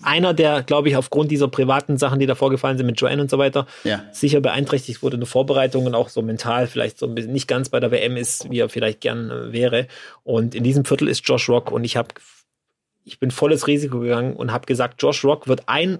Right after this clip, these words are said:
Speaker 1: unglaublich riesen-, ein einziges großes Match brauchen bei dieser W M im Halbfinale gegen Van Gerven. Und das wird er liefern und das wird er gewinnen und dann wird er Weltmeister im Finale gegen Gervin Price.
Speaker 2: Ach, Quatsch.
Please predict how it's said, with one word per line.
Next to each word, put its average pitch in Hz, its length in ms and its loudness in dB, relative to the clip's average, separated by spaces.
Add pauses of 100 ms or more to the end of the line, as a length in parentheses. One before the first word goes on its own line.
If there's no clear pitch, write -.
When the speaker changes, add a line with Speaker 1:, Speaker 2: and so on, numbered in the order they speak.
(140)
Speaker 1:
unglaublich 160 680 2
riesen-, 160 540 2
ein 156 260 -2
einziges 151 560 -4
großes 180 480 2
Match 147 240 0
brauchen 127 260 0
bei 120 100 2
dieser 117 220 2
W 117 100 2
M 143 200 0
im 123 260 -6
Halbfinale 139 520 0
gegen 123 240 -2
Van 117 180 -2
Gerven. 113 400 -2 (400)
Und 123 100 -2
das 117 160 0
wird 151 140 2
er 143 80 6
liefern 160 320 0
und 147 60 0
das 127 140 0
wird 143 140 2
er 139 60 2
gewinnen 127 340 0
und 127 100 0
dann 117 140 0
wird 120 120 0
er 113 80 0
Weltmeister 123 460 -2
im 113 80 -2
Finale 113 360 -2
gegen 107 200 -4
Gervin 104 260 -4
Price. 101 380 -14 (960)
Speaker 2:
Ach, - 180 -2
Quatsch. - 460 -2